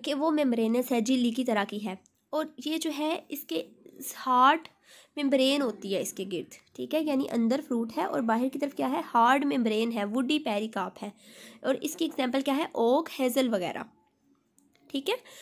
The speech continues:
और ये जो बाहर की तरफ एक स्ट्रक्चर से सराउंड हुई हुई है ना उसे कैप्सूल कहते हैं और ब्रैक्ट्यूल्स मिलके कैप्सूल बना लेती हैं।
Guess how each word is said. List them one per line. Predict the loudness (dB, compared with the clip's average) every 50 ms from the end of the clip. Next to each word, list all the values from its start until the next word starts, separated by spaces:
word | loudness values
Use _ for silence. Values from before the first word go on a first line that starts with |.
| -20 -20 -8 -2
और | 2 2
ये | 2 2
जो | 2 0
बाहर | 0 2 0 2 2 0 -2 0
की | -2 -4
तरफ | -4 -4 -4 -4 -6
एक | -8 -8
स्ट्रक्चर | -6 -6 -6 -6 -6 -6 -6 -4
से | -4 -4 -4
सराउंड | -2 0 0 0 2
हुई | 2 2 2 2
हुई | 2 0
है | 0
ना | 0
उसे | 0 -2 -4 -4
कैप्सूल | -4 -4 -4 -4 -4 -2 -2 0 0 0
कहते | -2 -4 -4 -6 -8 -10
हैं | -10 -10 -12 -14 _ _ _ _ _ -2
और | -2 0
ब्रैक्ट्यूल्स | 0 2 0 0 -2 -2 -4 -4 -4 -2 0 -2 -2 -2 -2 -2
मिलके | 0 0 0 -2 -4 -6 -4
कैप्सूल | -2 -4 -4 -4 -4 -2 -2 -2
बना | 0 -2 -2 -4 -4 -6
लेती | -8 -10 -10 -12 -10 -10 -10
हैं। | -10